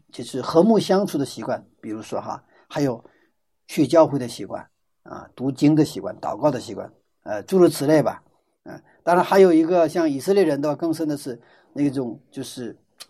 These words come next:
思考的习惯，他能够，啊，就是能够提问题、能够思考，他不是死记硬背的那种，就是说不是被，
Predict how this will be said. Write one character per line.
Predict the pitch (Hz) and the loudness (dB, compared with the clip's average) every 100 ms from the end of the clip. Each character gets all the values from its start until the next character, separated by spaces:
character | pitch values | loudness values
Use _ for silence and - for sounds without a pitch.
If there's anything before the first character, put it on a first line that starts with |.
| _ - | _ -12
思 | - 233 | -4 -2
考 | 180 160 | 0 -2
的 | 123 | -2
习 | - 104 | -10 -12
惯， | - - _ _ _ _ | -14 -16 _ _ _ _
他 | 190 | -6
能 | 208 220 | -4 2
够， | 220 180 - _ _ _ | 4 4 2 _ _ _
啊， | - 151 139 117 | -8 -4 -4 -4
就 | - | -10
是 | 165 | -10
能 | 180 | -6
够 | 202 196 | -4 -4
提 | - 180 | -4 2
问 | 254 247 | 6 6
题、 | 143 | 2
能 | 160 180 | -4 -2
够 | 190 | -2
思 | - 220 | -4 -10
考， | - 160 - _ _ _ | -6 -8 -8 _ _ _
他 | - | 0
不 | 226 240 | 2 2
是 | 202 | -2
死 | - 151 | -4 -4
记 | 185 | 0
硬 | 220 202 | 0 4
背 | 262 208 | 6 6
的 | 147 | 4
那 | 143 | 2
种， | 131 123 | 0 -4
就 | 196 | -2
是 | |
说 | 220 233 | 4 4
不 | 220 170 | 4 -4
是 | 208 269 | -2 0
被， | 226 226 | 2 0